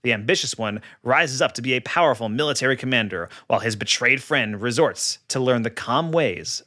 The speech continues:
of Tai Chi." So, Mike, going into Tai Chi Master, uh, what did you expect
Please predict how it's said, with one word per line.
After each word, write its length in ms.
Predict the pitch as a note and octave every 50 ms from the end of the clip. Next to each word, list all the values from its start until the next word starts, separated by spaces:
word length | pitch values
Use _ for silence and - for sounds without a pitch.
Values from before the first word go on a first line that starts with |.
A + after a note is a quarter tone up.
| _
of 100 | B2 G#2
Tai 280 | - - - G#2 G#2+ A#2+
Chi." 420 | - - - G#2+ F2+ E2+ G2+ C#3+ - - - - - - -
So, 240 | C#3 - - G3 F#3
Mike, 320 | F#3 G#3 G#3+ F3+ B2+ A#2
going 260 | - G3+ B3+ C4+ B3+
into 200 | B3 B3 B3+ A3
Tai 260 | E3 - - F3+ A3 G3+
Chi 220 | - - G#3+ G3
Master, 640 | E3 E3 - C4+ D4 C#4 - - A3 G#3+ G#3+ G#3+ -
uh, 180 | D3 C3 B2+
what 220 | A#2+ A2+ B2 F#3 A3
did 180 | A3+ G3 -
you 80 | G3 F#3+
expect 600 | F3 D3 C3 - - - - D3+ D#3 D3+ - -